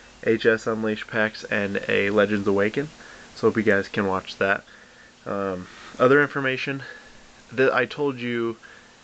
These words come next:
that I will start, if you are, I should say this, if you go to my channel, you will see, um, my channel info. It'll say everything you need to know about Pokemon.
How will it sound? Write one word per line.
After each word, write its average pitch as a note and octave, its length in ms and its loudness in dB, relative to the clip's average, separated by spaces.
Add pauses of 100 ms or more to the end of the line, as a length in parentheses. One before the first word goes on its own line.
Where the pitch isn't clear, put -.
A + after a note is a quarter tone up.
(260)
that F#2+ 520 2 (520)
I G#2 140 4
will G2+ 200 -6
start, F#2+ 680 -4 (640)
if - 300 -2
you A#2+ 140 4
are, A#2 100 2 (320)
I A2 160 -2
should G2 200 -10
say F#2+ 120 -2
this, G2 220 -6
if G2+ 100 -4
you A2+ 100 2
go C3 140 6
to C#3+ 60 4
my C#3 160 -4
channel, G2+ 440 -2 (840)
you A2+ 300 2
will G#2+ 160 2
see, G2+ 560 0 (600)
um, F2 680 -2
my G2 160 0
channel G#2 360 -4
info. A2 360 -2
It'll G2+ 100 -4
say F#2+ 340 -2
everything G#2 440 0
you G2+ 80 2
need G2 80 2
to G2 60 0
know G2 100 4
about G2+ 220 0
Pokemon. A2+ 520 -4